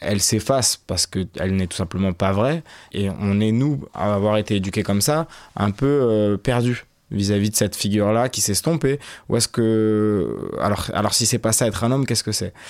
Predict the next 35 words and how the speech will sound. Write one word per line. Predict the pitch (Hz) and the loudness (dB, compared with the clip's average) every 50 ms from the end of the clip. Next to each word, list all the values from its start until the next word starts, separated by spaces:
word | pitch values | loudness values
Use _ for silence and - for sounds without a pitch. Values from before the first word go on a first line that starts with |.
| - - - - - _ _ - | -16 -16 -16 -18 -20 _ _ -4
Et | - 104 | -2 0
ça, | 101 - - 156 175 208 214 - - - | 0 2 2 2 2 0 0 -2 -4 -6
on | - 101 | -6 -4
se | 101 - | -4 -2
rend | 110 104 | -4 -2
compte | - 156 165 143 | 0 0 0 0
qu'en | 123 117 | -2 0
fait, | - 160 160 - - - - - | -2 -2 -2 -2 -6 -10 -10 -8
c'est | 113 - - - - - - - 120 | -4 -2 0 0 -2 -2 -4 -4 -4
transclasse. | 107 - 120 113 - - 123 107 - - - - - _ - | -2 -2 -2 -2 0 0 0 0 0 -2 -4 -6 -8 _ -6
Des | 101 98 101 | -2 0 2
gamins | 104 110 117 123 123 120 117 | 2 4 4 2 2 2 2
à | 101 64 90 101 | 2 2 2 2
avoir | 98 95 104 98 101 | 2 2 2 2 2
été | 98 - 113 | 0 0 0
élevés | 101 101 101 107 | 0 2 2 2
un | 101 98 | 0 0
peu | - 101 | -2 -2
comme | - 107 101 | -2 0 0
moi, | 107 117 127 143 156 156 - - - - - - | 2 2 2 2 0 -2 -6 -12 -16 -14 -10 -6
on | 73 92 95 98 98 98 98 | -2 0 2 2 2 2 2
doit | 95 104 110 123 | 4 4 4 2
être | 123 113 | 2 2
des | 110 107 | 2 2
centaines | 95 - 117 107 101 123 117 | 2 2 2 2 2 2 2
de | 113 113 | 4 4
milliers, | 113 113 110 117 131 147 | 4 2 2 2 2 2
je | 143 - | 0 0
pense, | - 139 135 120 | 0 0 0 2
voire | 110 107 104 | 2 2 2
des | 101 104 | 2 2
millions. | 104 107 107 117 131 156 180 185 | 2 2 2 2 2 0 0 0
Et | - - | 0 0
donc, | 98 120 143 147 - 143 | 2 2 2 2 2 2
euh, | 123 120 117 113 110 110 110 107 107 107 107 107 101 71 | 4 4 4 4 4 4 4 4 4 2 2 2 0 -2